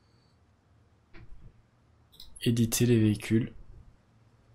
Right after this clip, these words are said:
Alors. En fait, je crois qu'on va plutôt les remplacer. Alors, juste la capacité, c'était de combien ?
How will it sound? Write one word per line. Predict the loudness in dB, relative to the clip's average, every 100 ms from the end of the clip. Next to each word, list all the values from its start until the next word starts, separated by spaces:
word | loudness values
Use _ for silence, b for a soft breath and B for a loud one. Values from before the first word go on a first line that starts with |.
| _ _ _ _ _ _ _ _ _ _ _ _ _ _ _ _ -20 -20 -20 -20 -10 2
Alors. | 6 6 2 -4 B -18 -16 -16 -16 -16 -14 -14 -18 -20 _ _ _ _ _ -20 -20 -20 -20 _ _ _ _ _ _ _ _ _ _ _ _ _ _
En | -6
fait, | 0 2
je | 2
crois | 2
qu'on | 4
va | 2
plutôt | 2 -2 2 2 0 -4 _ _ _ _ _ _ _ _ _ _ _ _ _ _ _
les | -2 2
remplacer. | 4 4 4
Alors, | 4 2 4
juste | 6 8 8
la |
capacité, | 8 8 8 6 6 4 4
c'était | 4 2 0
de | 2
combien ? | 6 8 6 4